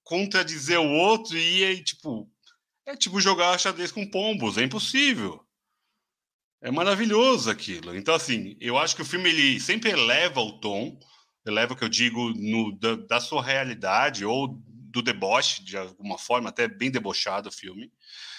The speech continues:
é, o que eu acho divertidíssimo, mas eu também não consigo rir, porque é, é, a gente ouviu, e daí até um senhorzinho na farmácia fala, "Isso aqui é só uma gripezinha, não vai acontecer nada." Caralho, ele ouviu o Bolsonaro falar.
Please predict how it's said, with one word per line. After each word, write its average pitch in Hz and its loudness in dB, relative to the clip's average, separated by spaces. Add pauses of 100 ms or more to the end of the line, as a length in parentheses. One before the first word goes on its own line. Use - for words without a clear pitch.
(400)
é, 98 -4
o 92 -8
que - -2
eu 110 6
acho 113 2
divertidíssimo, 165 0 (320)
mas 120 0
eu 151 0
também 175 2
não 190 -2
consigo 208 -4
rir, 196 2
porque - -2
é, 131 0
é, 120 -4 (1000)
a 120 -12
gente 131 -4
ouviu, 151 0
e 98 -4
daí 113 2
até 139 2
um 185 -2
senhorzinho 156 0
na 143 2
farmácia 165 0
fala, 113 4 (320)
"Isso 311 -2
aqui 226 0
é 226 4
só 233 4
uma 233 2
gripezinha, 214 2
não 190 4
vai 202 4
acontecer 185 0
nada." 165 2
Caralho, 165 2
ele 135 0
ouviu 156 2
o - 2
Bolsonaro 127 0
falar. 107 -4